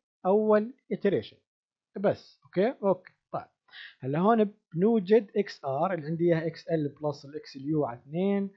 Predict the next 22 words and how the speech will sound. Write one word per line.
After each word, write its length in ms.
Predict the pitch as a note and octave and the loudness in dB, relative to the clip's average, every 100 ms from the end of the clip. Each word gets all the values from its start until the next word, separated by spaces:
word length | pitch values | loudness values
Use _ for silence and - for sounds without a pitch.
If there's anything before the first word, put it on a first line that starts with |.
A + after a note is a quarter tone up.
| - - _ - | -20 -20 _ -4
اكس 260 | E3 - | -4 -2
ال 120 | E3 C#3+ | -4 -4
عندي 220 | D3+ D#3+ | -2 2
إياها 480 | E3 D3 C3+ C3+ _ _ _ _ - | 2 2 0 -4 _ _ _ _ -6
بوينت 220 | D#3+ C#3+ | -4 -4
فايف، 320 | - D#3+ A3+ A#3+ _ _ | -2 -2 -2 -4 _ _
أوكي؟ 300 | - E3 A#3+ - _ _ _ _ _ _ _ | 0 0 0 -6 _ _ _ _ _ _ _
بلس 340 | E3 E3 - - - _ _ - | 0 0 0 -14 -18 _ _ -2
واحد 600 | D#3+ F3+ F#3 - F#3 F#3 _ _ D3+ | 2 2 2 0 -2 -4 _ _ -4
على 160 | E3 | -2
اثنين 600 | E3 E3 D#3+ D#3+ D#3+ D#3+ | -2 -2 -2 -2 -2 -6
بت-، 180 | C#3+ _ _ - - C#3 | -14 _ _ -20 -20 -14
حيكون 240 | C3+ D#3 | -10 -6
عندي 160 | D3 D3 | -4 -2
إياها 200 | C#3+ C3+ | -2 -2
بوينت 460 | C#3 C#3 C#3 C3+ _ _ - | -4 -4 -4 -8 _ _ -10
سفنتي 760 | B2+ C3 A#2+ B2 A#2+ B2 A#2 A#2+ _ - | -8 -6 -6 -8 -8 -8 -8 -10 _ -14
فايف. 220 | F3+ - _ _ _ _ _ _ _ _ | -14 -16 _ _ _ _ _ _ _ _
أوكي 140 | _ C#3+ | _ -8
يا 60 | |
شباب؟ 500 | C#3 C3+ D3 G3+ G#3+ | -6 -4 -2 -2 -4
أوكي. 260 | G#3+ E3+ - | -6 -8 -10